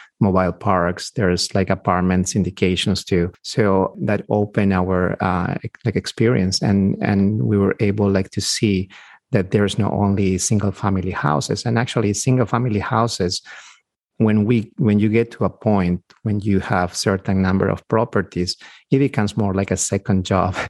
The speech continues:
<laughs> and you still managing, you need to manage all your houses, even though you may have, like, a property manager. I mean, actually, I have a property manager who's, who's really good, and he's a, a good friend of mine. But it's still where we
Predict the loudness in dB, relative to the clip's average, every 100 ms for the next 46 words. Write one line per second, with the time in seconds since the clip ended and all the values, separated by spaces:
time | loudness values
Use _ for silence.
0 | -14 -20 -12 -4 0 0 2 0 2 0
1 | 2 2 2 0 0 -2 -2 0 0 0
2 | 2 2 2 0 -2 0 -2 -2 -2 0
3 | 0 -2 0 2 2 2 2 2 2 0
4 | -4 -2 0 0 -2 -2 -2 -2 -2 0
5 | 0 -2 0 -2 0 -2 0 2 2 0
6 | 0 0 0 2 2 2 2 2 0 0
7 | 0 0 -2 0 0 2 0 -2 -4 -4
8 | -6 _ _ _ -2 0 2 2 2 2
9 | -2 -4 -4 -6 -6 -6 -2 0 0 0
10 | 0 0 0 0 -2 -8 _ _ _ -2
11 | -2 0 0 2 2 0 -2 -2 0 0